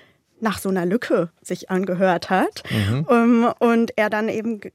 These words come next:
Speaker 1: ganz entspannt gesagt hat, „Ja, ich bin dann Skateboard gefahren.“
Speaker 2: <laughs>
Speaker 1: Und das kam wirklich so entspannt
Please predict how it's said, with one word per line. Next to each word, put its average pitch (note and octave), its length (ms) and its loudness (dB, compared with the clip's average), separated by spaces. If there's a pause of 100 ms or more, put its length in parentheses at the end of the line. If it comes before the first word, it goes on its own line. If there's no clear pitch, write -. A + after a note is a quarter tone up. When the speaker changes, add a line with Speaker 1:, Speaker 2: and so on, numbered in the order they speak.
Speaker 1:
ganz G#3 220 -6
entspannt G3+ 400 -8
gesagt G3 360 -10
hat, G#3 140 -6 (580)
„Ja, F#3 240 0
ich F3+ 120 -12
bin F#3+ 140 -4
dann F#3 140 -4
Skateboard - 520 -4
gefahren.“ F#3+ 520 -4 (100)
Speaker 2:
<laughs> - 380 0
Speaker 1:
Und C4 280 4
das B3+ 140 0 (100)
kam B3+ 220 -2
wirklich A#3+ 300 -2
so A#3+ 180 0
entspannt C#4+ 840 -4